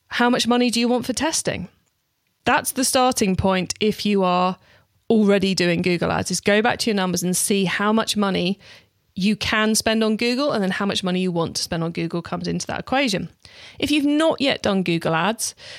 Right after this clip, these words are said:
then the first thing to do is go and create yourself a Google Ads account. Use the keyword tool to see how much competition there is on your likely keywords and the likely cost of traffic.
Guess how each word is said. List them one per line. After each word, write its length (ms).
then 240
the 80
first 300
thing 120
to 120
do 80
is 100
go 120
and 120
create 240
yourself 340
a 60
Google 320
Ads 160
account. 540
Use 180
the 80
keyword 520
tool 260
to 120
see 220
how 140
much 200
competition 560
there 140
is 140
on 100
your 140
likely 320
keywords 580
and 80
the 60
likely 260
cost 240
of 80
traffic. 540